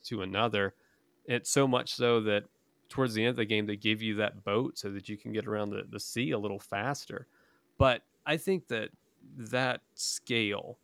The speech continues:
um, really puts the game into perspective. And it ties it back to the, the big thematic,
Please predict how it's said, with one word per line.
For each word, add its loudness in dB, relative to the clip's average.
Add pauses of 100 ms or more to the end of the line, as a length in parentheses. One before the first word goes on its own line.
(400)
um, -8 (840)
really 0
puts -6
the -4
game 2
into -8
perspective. -12 (760)
And 4
it 2
ties 2
it -10
back -2
to -8
the, 2 (520)
the 0
big 0
thematic, 0